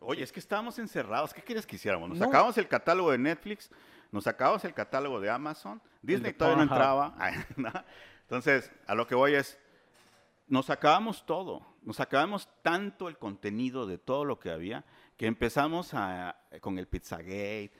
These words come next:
Speaker 1: y nos van a sacar la
Speaker 2: Ah.
Speaker 1: médula. O sea, nos perdí,
Speaker 2: <laughs>
Speaker 1: nos
Speaker 2: Teoría
Speaker 1: fuimos
Speaker 2: conspira-
Speaker 1: así de aburrimiento
Speaker 2: Uh.
Speaker 1: <laughs> hasta allá, ¿no? O sea,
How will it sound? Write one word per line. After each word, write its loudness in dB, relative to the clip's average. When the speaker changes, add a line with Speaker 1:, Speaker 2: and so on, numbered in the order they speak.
Speaker 1:
y -18
nos -12
van -8
a -6
sacar 0
la 2
Speaker 2:
Ah. 2
Speaker 1:
médula. 2
O -2
sea, 4
nos -6
perdí, 2
Speaker 2:
<laughs> 0
Speaker 1:
nos 0
Speaker 2:
Teoría 4
Speaker 1:
fuimos 6
Speaker 2:
conspira- 4
Speaker 1:
así 4
de 6
aburrimiento 2
Speaker 2:
Uh. 8
Speaker 1:
<laughs> 0
hasta -8
allá, -4
¿no? -8
O -14
sea, 4